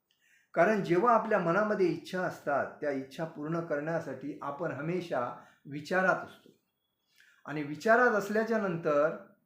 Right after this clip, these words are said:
एक तर भक्ती होत नसते, आपल्याला ते जोपर्यंत मिळत नाही तोपर्यंत त्याचा विचार आपल्या डोक्यात असतो. आणि डोक्यात असल्यामुळे आपण भ्रमिष्ठासारखे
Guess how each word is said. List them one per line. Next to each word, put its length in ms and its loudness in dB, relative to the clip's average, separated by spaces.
एक 240 -2
तर 60 2
भक्ती 320 -6
होत 300 0
नसते, 680 -8
आपल्याला 420 4
ते 240 0
जोपर्यंत 480 0
मिळत 380 4
नाही 200 0
तोपर्यंत 400 -2
त्याचा 440 -2
विचार 300 -2
आपल्या 240 0
डोक्यात 380 -4
असतो. 300 -18
आणि 120 -6
डोक्यात 440 -2
असल्यामुळे 880 0
आपण 400 -4
भ्रमिष्ठासारखे 1500 -2